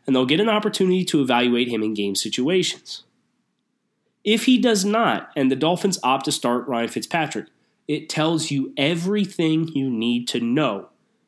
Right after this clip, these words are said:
about Josh Rosen as a football player and if he is or is not the future of the franchise. If Rosen gets on himself, mentally cannot handle this situation that he's in right now, and feels sorry for himself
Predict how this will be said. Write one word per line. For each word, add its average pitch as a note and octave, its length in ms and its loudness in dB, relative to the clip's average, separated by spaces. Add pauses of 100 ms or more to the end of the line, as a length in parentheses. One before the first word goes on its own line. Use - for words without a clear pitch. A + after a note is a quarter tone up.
(260)
about C3 320 2
Josh C3 320 0
Rosen B2+ 260 2
as A2 140 -2
a B2 40 -2
football A#2+ 420 0
player A2+ 300 -2
and C3+ 140 -4
if D3+ 260 -2
he C#3+ 240 -2
is C3 200 2
or C3+ 260 -2
is B2 220 0
not G#2+ 340 -6 (320)
the D3+ 120 2
future C#3 300 0
of C#3 80 0
the C3+ 60 -2
franchise. - 640 -2 (600)
If B2 180 2
Rosen A#3 480 4
gets D#3 260 2
on F3 160 2
himself, A2+ 520 0 (460)
mentally C#3 560 2
cannot C3+ 360 0
handle D#3+ 340 0
this C3 180 0
situation B2+ 580 0
that A2+ 100 -2
he's A#2 180 -2
in A2 140 -2
right G#2 200 -4
now, G#2 300 -8 (720)
and C#3+ 140 0
feels E3+ 240 0
sorry E3+ 220 2
for G3+ 120 -2
himself F#3+ 420 0